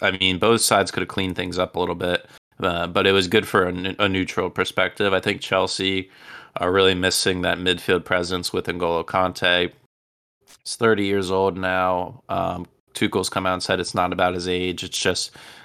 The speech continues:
um, he, he's a really careful guy. He takes care of his body with nutrition and recovery and that, but it's just a, it's a nagging issue now with that ankle that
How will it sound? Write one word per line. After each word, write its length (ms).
um, 300
he, 220
he's 280
a 80
really 220
careful 380
guy. 220
He 40
takes 300
care 160
of 80
his 100
body 360
with 120
nutrition 640
and 260
recovery 500
and 120
that, 280
but 220
it's 160
just 260
a, 240
it's 140
a 80
nagging 420
issue 420
now 260
with 100
that 160
ankle 320
that 260